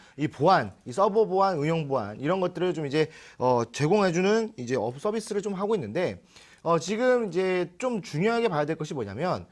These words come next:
아, 바로 이제 블록체인 기반으로 진행되는 전자서명 서비스를 이제 개발 착수를 했거든요. 어, 여러분들 이제 아시-, 아시다시피 이제 좀 있으면은 이제 그 공인인증서가 좀 폐지가 되고 이제 뭐 공인인증서를 이제 쓸 수가 없는 이제 그런 서비스가 진행이 되는데,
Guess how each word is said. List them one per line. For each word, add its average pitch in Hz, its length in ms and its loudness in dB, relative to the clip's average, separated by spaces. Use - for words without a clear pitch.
아, 160 120 -2
바로 185 160 4
이제 202 100 2
블록체인 220 540 -2
기반으로 190 920 0
진행되는 151 540 -4
전자서명 202 640 0
서비스를 147 640 -4
이제 135 120 -2
개발 110 260 -8
착수를 175 280 -4
했거든요. 107 340 -8
어, 143 80 0
여러분들 240 260 4
이제 208 80 2
아시-, 165 340 -2
아시다시피 156 540 -4
이제 143 180 -2
좀 185 160 -6
있으면은 180 600 -4
이제 135 300 -2
그 123 400 -2
공인인증서가 131 720 -2
좀 110 120 -14
폐지가 170 340 -6
되고 92 340 -10
이제 127 120 -6
뭐 123 340 -6
공인인증서를 185 420 0
이제 143 100 -4
쓸 233 140 -6
수가 196 180 -2
없는 127 540 -2
이제 135 100 -8
그런 180 380 -2
서비스가 175 640 -4
진행이 151 280 -6
되는데, 127 500 -4